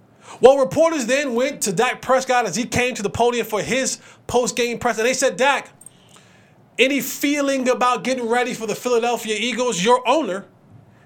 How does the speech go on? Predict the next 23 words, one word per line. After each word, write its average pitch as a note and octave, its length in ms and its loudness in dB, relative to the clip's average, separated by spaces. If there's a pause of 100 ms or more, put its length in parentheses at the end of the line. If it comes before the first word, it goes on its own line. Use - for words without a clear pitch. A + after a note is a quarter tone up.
(100)
Jerry B3+ 360 4
Jones, A#3 400 2
said A#3 200 0
no B3 160 2
comment A#3+ 560 0 (640)
'cause A#3+ 180 2
he A3+ 80 0
doesn't A3+ 300 0
wanna A3 180 0
poke A3+ 280 0
the A#3 60 -4
bear. G#3+ 360 0 (1700)
And B3 120 8
I F4 80 8
like E4 240 8
this D#4+ 160 0
new D#4+ 120 4
Dak C#4 260 2
Prescott. C4 300 2
I'm G#3 100 0
not A#3+ 140 2
gonna C4 140 0
lie. A#3 340 0